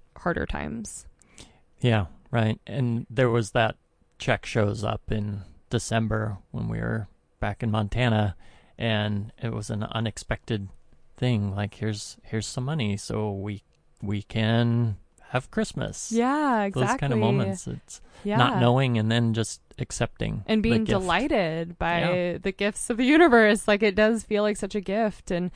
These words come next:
Speaker 1: when you're not expecting, you're not relying. And that's, like, again, back to having those different streams, you will be so delighted. I mean, I can't tell you how often we're like, "Oh, we just paid mortgage," and then we get a booking for four nights at the Montana retreat, and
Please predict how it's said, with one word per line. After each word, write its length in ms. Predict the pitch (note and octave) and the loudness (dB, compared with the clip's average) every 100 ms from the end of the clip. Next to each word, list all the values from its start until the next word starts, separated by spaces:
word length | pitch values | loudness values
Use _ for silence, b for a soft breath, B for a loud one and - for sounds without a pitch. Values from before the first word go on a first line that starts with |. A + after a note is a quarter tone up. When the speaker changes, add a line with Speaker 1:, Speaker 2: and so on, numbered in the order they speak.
| B B - | B B -4
Speaker 1:
when 120 | F#3+ | 0
you're 100 | F#3+ | 0
not 220 | F#3 F#3+ | 0 -2
expecting, 640 | F#3+ - - F#3 - E3 E3+ | -4 -4 -6 -4 -4 -4 -2
you're 120 | F3 | -2
not 220 | F#3 - | 0 0
relying. 460 | F#3 F3 F3+ F#3 E3 | -2 -2 -2 -2 -2
And 160 | F#3+ | -2
that's, 300 | F#3+ G#3 - | -2 -4 -4
like, 260 | G3 F3+ - B B - | -4 -4 -8 B B -12
again, 440 | E3+ F3+ G#3 F3+ | -6 -2 0 0
back 200 | E3+ E3 | -2 -4
to 100 | G3 | -6
having 280 | F3+ F3 F3 | -4 -2 -2
those 260 | E3+ E3+ - | -4 -6 -2
different 460 | G#3+ G3 G3 E3 | -2 0 0 0
streams, 600 | - - F#3+ A#3 F#3 F3+ | -4 -4 0 0 0 -2
you 220 | F3 F#3 G#3 | -4 -4 -2
will 140 | A#3 | -2
be 180 | G3 G3 | -4 -8
so 580 | - - F#3 G3+ A3 G3+ | -6 -8 -6 -2 0 0
delighted. 880 | G3 F3 E3+ E3+ B3 F#2+ - F#3+ - B B B | -4 -6 -6 -6 -4 -4 -4 -6 -10 B B B
I 120 | - G3 | 2 4
mean, 280 | G3+ F#3+ - - - | 6 4 0 -8 -2
I 100 | G3+ | -2
can't 220 | A#3 B3+ | -2 -4
tell 180 | - A#3 | -4 -2
you 260 | C4+ A#3+ F#3+ | 0 0 0
how 140 | F3+ | 0
often 480 | - G#3 - F#3+ F#3 | 0 0 0 -2 0
we're 140 | F#3 | 0
like, 200 | F#3+ F#3 - | 0 -2 0
"Oh, 260 | D4+ B3 - _ _ | 2 2 -2 _ _
we 80 | G3 | -8
just 200 | F3+ F#3+ | -4 -2
paid 160 | A3+ A3 | 0 2
mortgage," 540 | A#3 C4 G#3 F#3 - - | 4 2 2 -2 -4 -2
and 180 | F#3 F#3 | 0 0
then 140 | F#3+ | 0
we 80 | G3+ | 0
get 140 | G3+ | 0
a 40 | F#3+ | 0
booking 540 | G3 A3+ F#3+ F3 F#3 | 0 -2 -4 -4 -6
for 180 | - F#3+ | -6 -8
four 240 | - F#3+ | -2 -2
nights 320 | F#3+ F#3+ F#3+ | -2 -4 -6
at 100 | G3 | -8
the 80 | G3 | -6
Montana 520 | F3+ F3 F#3+ G#3 A3 | -4 -2 -2 0 0
retreat, 480 | F#3+ F3+ F#3 F3+ - - | -2 -4 -6 -6 -6 -4
and 460 | F3+ F3 F3 F3+ | -2 -2 -2 -4